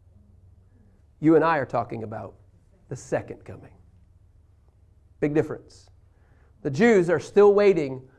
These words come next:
on the coming Messiah. We are waiting for the return of the Messiah. And we're gonna talk about the Jews and the Gentiles as well over these weeks and weeks. <laughs> To the Lord, a week is a day,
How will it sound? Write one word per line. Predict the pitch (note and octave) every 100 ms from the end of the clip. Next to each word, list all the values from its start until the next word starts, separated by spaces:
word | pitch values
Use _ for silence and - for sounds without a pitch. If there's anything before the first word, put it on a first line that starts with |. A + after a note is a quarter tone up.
| _
on | D#3 D3
the | D3
coming | E3 F3+ C#3
Messiah. | B2 - G#2+ - - _ _ _ _ _ _
We | D#3+ G3+
are | D#3+
waiting | C#3+ C3+ B2 A#2+ -
for | D3
the | B2
return | A#2+ A#2+ E3+ C#3 G#2 G2 _ -
of | A#2 A2
the |
Messiah. | G#2 F#2+ G2 F#2 - - _ _ _ _ _ _ _ _ -
And | C3 B2+
we're | D#3+
gonna | D3+
talk | C#3 D3+
about | C3+ A#2+
the |
Jews | A#2 C3+ B2+
and |
the | A#2+
Gentiles | B2+ A#2 A#2 G#2+ G#2+
as | G#2+
well | C3+ A2+ G#2 - _ _ -
over | C3+ C3
these | B2+ A#2+ A#2+
weeks | C3 C3+ C3 - - _ _ _ _ _ _ _ _ -
and | A#2
weeks. | A2+ A2+ - - _
<laughs> | _ _ _ _ - - - - - - B4+ B4+ - - - - - - - - - - - - -
To | G#3
the | A3
Lord, | G3+ G3 F#3+
a | E3
week | D#3+ E3 D3+
is | B2+ A#2+
a | -
day, | C3 A2 G#2+